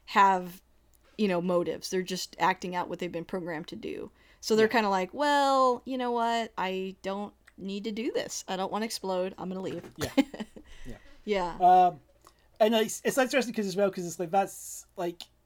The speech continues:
Speaker 2: for a sci-fi movie, there, there does seem a lot, a, a fair bit of, like, quasi supernatural things to it as well,
Speaker 1: Yeah.
Speaker 2: because, like, Morpheus, uh, sorry, Neo is, like, um, part of a prophecy, and he does
Speaker 1: Right.
Speaker 2: die and,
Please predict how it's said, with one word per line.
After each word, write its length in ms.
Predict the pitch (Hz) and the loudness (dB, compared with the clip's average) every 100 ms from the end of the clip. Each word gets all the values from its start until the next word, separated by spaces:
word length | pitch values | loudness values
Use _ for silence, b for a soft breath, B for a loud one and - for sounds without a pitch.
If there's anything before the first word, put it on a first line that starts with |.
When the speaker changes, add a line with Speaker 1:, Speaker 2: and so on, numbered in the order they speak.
| - | -2
Speaker 2:
for 100 | 214 | 0
a 60 | |
sci-fi 420 | - 233 262 254 262 | 4 4 4 0 0
movie, 260 | 262 254 | -2 -4
there, 160 | 208 196 | -2 0
there 180 | 175 190 | 0 0
does 240 | - 202 | 0 -2
seem 160 | 220 202 | -2 -2
a 40 | |
lot, 220 | 185 196 - | -2 -2 -4
a, 200 | 208 170 - | -2 -2 -2
a 60 | 143 | -6
fair 180 | 185 165 | -4 0
bit 160 | 170 | 0
of, 100 | 156 | 0
like, 140 | 160 160 | -4 -6
quasi 580 | - 170 156 156 147 135 b b b | -4 -4 -2 -4 -6 -12 b b b
supernatural 800 | - - 175 170 175 202 208 202 170 | -16 -4 0 0 -2 -2 -2 -4 -4
things 320 | - 202 202 | -2 0 -2
to 120 | - 214 208 | -6 -6 -6
it 80 | - | -10
as 160 | 151 135 | -12 -8
well, 220 | 165 180 | -4 0
Speaker 1:
Yeah. 240 | 233 190 | 2 0
Speaker 2:
because, 500 | 185 143 139 131 127 - b b _ | -2 -2 -4 -6 -10 -14 b b _
like, 220 | 160 165 | -4 -4
Morpheus, 680 | 190 175 170 170 160 147 - | -4 2 2 2 -2 -4 -8
uh, 100 | 156 | -8
sorry, 220 | 151 160 147 | -2 -2 -2
Neo 360 | 175 170 156 | -2 0 0
is, 300 | 170 143 127 | -2 -6 -6
like, 260 | 151 135 139 - - _ 131 | -4 -6 -8 -16 -20 _ -12
um, 580 | 127 123 123 120 117 - _ | -8 -8 -6 -6 -8 -10 _
part 160 | 147 131 | -4 -2
of 60 | |
a 40 | 123 | -2
prophecy, 680 | 156 160 160 165 185 180 170 b b b | -2 -4 -4 -6 -6 -6 -10 b b b
and 100 | 135 | -16
he 80 | 135 | -12
does 220 | 127 156 | 0 2
Speaker 1:
Right. 100 | 185 | 2
Speaker 2:
die 220 | 196 139 147 | 2 2 0
and, 220 | 147 | -4